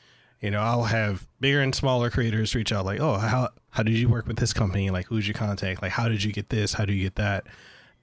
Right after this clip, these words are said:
And, you know, sometimes, more often than not, I'll be told, like, "Oh, this brand turned me down, so I reach out again." And I'll say, you know, going back to what you said, like, you know, one, always learn. And that's also learning from yourself, like, "Okay,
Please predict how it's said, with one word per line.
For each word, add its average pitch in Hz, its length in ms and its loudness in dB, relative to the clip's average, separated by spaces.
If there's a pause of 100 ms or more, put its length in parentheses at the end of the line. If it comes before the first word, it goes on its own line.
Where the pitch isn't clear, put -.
And, 120 640 2 (800)
you 160 120 2
know, 107 180 2
sometimes, 117 640 0
more 123 180 0
often 113 200 -2
than 101 100 -2
not, 101 280 0
I'll 107 140 0
be 101 180 -2
told, 98 300 0
like, 98 220 -2
"Oh, 110 220 2
this - 240 -4 (380)
brand 98 280 -2
turned 98 180 0
me 92 80 -2
down, 117 320 2
so 113 140 0
I 101 60 0
reach 101 320 -2
out 92 140 0
again." 127 460 2 (440)
And 202 100 4
I'll 269 160 6
say, 165 500 2 (460)
you 214 100 2
know, 139 160 4
going 143 220 2
back 127 140 0
to 123 100 0
what 110 120 -2
you 110 60 -2
said, 110 160 0
like, 110 180 -4 (240)
you 120 100 -2
know, 104 320 0
one, 139 460 4 (220)
always 113 300 2
learn. 107 400 2 (520)
And 123 180 2
that's 123 160 2
also 139 280 2
learning 117 380 -2
from 98 220 -6
yourself, 101 680 -2
like, 98 240 -4
"Okay, 101 440 -4